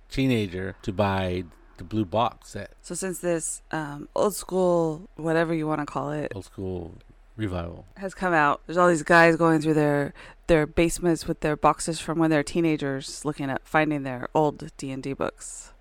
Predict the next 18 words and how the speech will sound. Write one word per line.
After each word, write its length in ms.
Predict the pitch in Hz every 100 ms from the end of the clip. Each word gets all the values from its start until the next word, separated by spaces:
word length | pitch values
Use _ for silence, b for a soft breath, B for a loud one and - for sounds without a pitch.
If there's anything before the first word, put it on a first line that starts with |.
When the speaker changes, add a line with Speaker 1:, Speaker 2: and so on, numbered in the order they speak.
| -
Speaker 2:
original 400 | 156 151 139 123
ones, 540 | - - - - - - B B B
right? 240 | 160 185 - 135 -
Speaker 1:
<laughs> 180 | -
I 100 | 165
guess 280 | 113 151 -
you 60 | 120
could 140 | 113
say 160 | - 98
that. 260 | 92 98 - B B B B 98
Speaker 2:
So, 300 | 233 208 190 - _
what's 180 | 233 240
the 80 | 269
differences, 800 | 226 220 220 202 202 190 170 - - - -
or 240 | 185 170
what, 200 | 185 196 190
what 140 | 208
are, 200 | 202 -